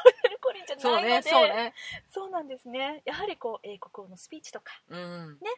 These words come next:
Speaker 2: やっぱあの、コート着て、
Speaker 1: うん。
Speaker 2: 中折れ帽をかぶった感じの。
Speaker 1: そうなんですよ。着てる。中折れ帽をかぶってる。コート着てる。今回。ね。
Speaker 2: この感じね。
Speaker 1: 紳士的な感じね。
Speaker 2: うん。
Speaker 1: まあ、アメリカ紳士ではありますけれどもね。
Speaker 2: うん。
Speaker 1: あー、あとね、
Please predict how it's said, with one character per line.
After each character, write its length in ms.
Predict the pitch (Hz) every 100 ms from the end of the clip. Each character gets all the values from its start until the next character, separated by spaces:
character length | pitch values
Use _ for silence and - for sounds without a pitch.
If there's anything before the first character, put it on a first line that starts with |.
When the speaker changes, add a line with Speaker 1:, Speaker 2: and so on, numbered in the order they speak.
| _ -
Speaker 2:
や 100 | 214
っ 20 |
ぱ 160 | 196 175
あ 40 |
の、 180 | 170 170
コ 200 | - 262
ー 80 | 262
ト 140 | 208
着 140 | 233
て、 360 | - 220 220 202
Speaker 1:
う 20 |
ん。 40 | 190
Speaker 2:
中 220 | 202 208
折 160 | 220
れ 40 | 240
帽 140 | 220
を 60 | 202
か 160 | 208
ぶ 100 | 202
っ 20 | 208
た 160 | 196
感 280 | 196 196 190
じ 140 | 190
の。 160 | 220 226
Speaker 1:
そ 60 | 214
う 40 |
な 180 | 202 190 175
ん 40 |
で 60 | _
す 440 | - _ _ 403
よ。 40 |
着 0 |
て 120 | 403 392
る。 160 | 403 403 415 370 _ _
中 360 | 262 277 - 294
折 120 | -
れ 60 | 370
帽 140 | 311
を 40 | 302
か 160 | 349
ぶ 120 | 339
っ 60 | 349
て 220 | - 330
る。 220 | 339 330 -
コ 160 | 349
ー 40 | 320
ト 120 | 262
着 160 | 320
て 160 | 330 339
る。 220 | 349 320
今 200 | 277 240
回。 220 | 233 180 - 240
ね。 120 | 208
Speaker 2:
こ 60 | 196
の 200 | 196 190
感 260 | 202 185
じ 180 | 185 185
ね。 100 | 233 359 523
Speaker 1:
紳 260 | - 311 330
士 100 | -
的 200 | 311 285
な 120 | 226
感 200 | 175 180
じ 100 | -
ね。 160 | 330 -
Speaker 2:
う 40 |
ん。 160 | 202 202
Speaker 1:
ま 100 | 247
あ、 40 |
ア 40 | 269
メ 100 | 277
リ 100 | 277
カ 100 | 262
紳 160 | 254
士 120 | 233 170
で 60 |
は 40 | 160
あ 40 |
り 60 | 165
ま 140 | 170
す 60 | -
け 100 | 170
れ 80 |
ど 100 | 147
も 80 | -
ね。 80 | 208
Speaker 2:
う 40 |
ん。 260 | 208 185 147 - - _ 165
Speaker 1:
あ 40 |
ー、 360 | 165 160 160 -
あ 120 | 349
と 100 |
ね、 60 | 403